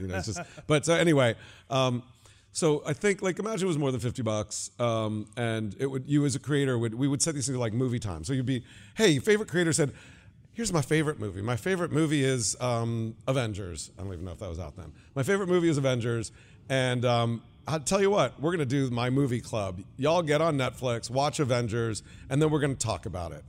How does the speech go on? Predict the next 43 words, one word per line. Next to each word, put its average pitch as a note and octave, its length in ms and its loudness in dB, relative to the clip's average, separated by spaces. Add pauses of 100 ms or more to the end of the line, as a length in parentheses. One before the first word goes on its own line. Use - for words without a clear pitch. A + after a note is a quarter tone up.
(440)
And, C#3+ 340 0
um, C3 520 2
oh, F#3+ 140 6
and C#3 120 4
sign E3 220 2
up F3+ 100 -6
for D3+ 80 -4
Netflix D#3+ 380 -2
if C3 60 -6
you D3+ 60 2
haven't C#3 140 0
already, C#3 400 0
and B2+ 140 -2
here's C3 200 0
a B2+ 60 -4
coupon B2 380 -4
to A2+ 40 -4
get A2 220 -2
twenty A2+ 240 -4
percent G#2+ 340 -6
off F#2 220 -6
your G2 80 -6
first - 260 -10
six F#2 200 -12
months," D#2+ 260 -14
or - 40 -16
something F2 220 -14
like D#2+ 100 -16
that. E2 180 -12 (540)
We E3 120 6
would F3 140 2
get C#3+ 180 4
a, C3+ 200 4 (360)
you D3 60 -2
know, C#3 60 0
bonus A2 320 -2
for G2+ 120 -8
that, G2 360 -6
call A2 240 -2
it G#2 140 -10
over G#2 200 -4
fifty G2+ 260 -8
bucks, F2+ 320 -10